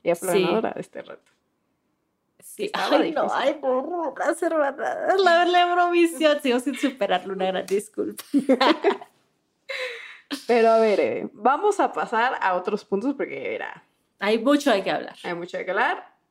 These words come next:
Speaker 1: Hubo una pelea. <laughs>
Speaker 2: Una gran pelea.
Speaker 1: Entre la Yurigi y la Marina. Y según yo es porque Marina estaba diciendo, estaban como en un talk, ¿no?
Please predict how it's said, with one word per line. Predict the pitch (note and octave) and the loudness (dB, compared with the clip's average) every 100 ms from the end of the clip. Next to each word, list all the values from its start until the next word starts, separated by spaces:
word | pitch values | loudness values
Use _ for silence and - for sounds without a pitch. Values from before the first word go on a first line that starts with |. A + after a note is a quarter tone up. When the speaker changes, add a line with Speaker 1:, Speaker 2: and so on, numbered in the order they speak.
| _ _ _ _ _ - | _ _ _ _ _ 2
Speaker 1:
Hubo | D#4+ E4+ | 4 6
una | F#4 E4 D#4 | 6 6 4
pelea. | C#4 C4+ G#3+ G3 D4 | 4 4 4 4 4
<laughs> | D#4 B3+ B3 - - _ _ A#5 - _ _ _ _ _ - | 2 0 -10 -20 -20 _ _ -20 -20 _ _ _ _ _ -10
Speaker 2:
Una | G#3 F#3+ | -4 -2
gran | F#3 F3 | -2 -2
pelea. | F3+ E3+ F3 B3 - - - | -2 0 0 -2 -8 -20 -2
Speaker 1:
Entre | D4 D4 B3 C4 A#3+ | 0 2 2 4 6
la | A#3 A3+ | 6 4
Yurigi | G#3+ A3 B3+ D4+ D4+ G4 | 6 6 6 4 6 4
y | - A#3+ | 4 4
la | A3 G3 | 6 4
Marina. | F3+ F3+ F3 D#3 - G#3+ _ _ | 2 2 2 0 -6 -14 _ _
Y | C#4+ | -2
según | C4+ C#4+ C#4+ D#4+ | 2 2 2 -2
yo | D4+ D4+ | 0 2
es | C#4+ C#4+ | 0 0
porque | C4 C4 A3+ | -4 0 -2
Marina | G3 G3 G#3+ B3+ C#4+ D#4+ - | 2 2 4 4 4 2 2
estaba | G3 A3+ G#3 G#3+ A3 | 0 2 2 4 4
diciendo, | G#3 - A3 A#3 C4 C4+ D#4 | 2 2 4 4 4 4 4
estaban | - B3 - | 2 0 0
como | G#3 | 0
en | F#3 | 0
un | F3+ | 0
talk, | F3 F#3+ | 0 0
¿no? | E3 A3 | 0 -2